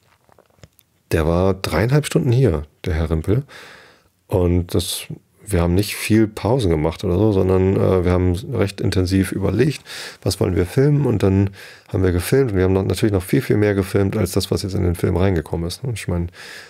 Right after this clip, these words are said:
offensichtlich. Ich weiß nicht, wie viel Filmmaterial er am Ende gehabt hat, aber bestimmt, ähm, eine Stunde,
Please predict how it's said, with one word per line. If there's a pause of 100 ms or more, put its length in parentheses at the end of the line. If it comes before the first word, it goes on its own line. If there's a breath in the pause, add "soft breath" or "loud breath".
(120)
offensichtlich.
Ich
weiß
nicht,
wie
viel
Filmmaterial
er
am
Ende
gehabt
hat,
aber
bestimmt, (920 loud breath)
ähm, (1300 loud breath)
eine
Stunde,